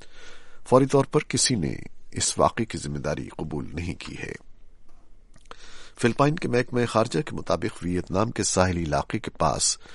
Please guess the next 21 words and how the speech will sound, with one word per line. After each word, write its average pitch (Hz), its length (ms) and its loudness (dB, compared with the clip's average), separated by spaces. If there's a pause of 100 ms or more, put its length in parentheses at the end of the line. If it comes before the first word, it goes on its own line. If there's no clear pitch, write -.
(320)
ایک - 280 2 (120)
فلپینی 107 520 2
کارگو 76 400 0
جہاز 80 520 0
ڈوب 82 200 -4
جانے 87 260 0
سے 76 240 0
دو 92 280 -2
ملاح 69 420 -2
ہلاک، 62 320 -2 (440)
جبکہ - 460 -2 (240)
سولہ 98 600 2 (100)
تاحال 80 440 0
لاپتہ - 320 -4
ہیں۔ - 280 -6 (1040)
فلپینی 127 360 2
حکام 127 380 2
کا 117 100 4
کہنا 92 360 2
ہے 104 100 2
کہ 60 460 -2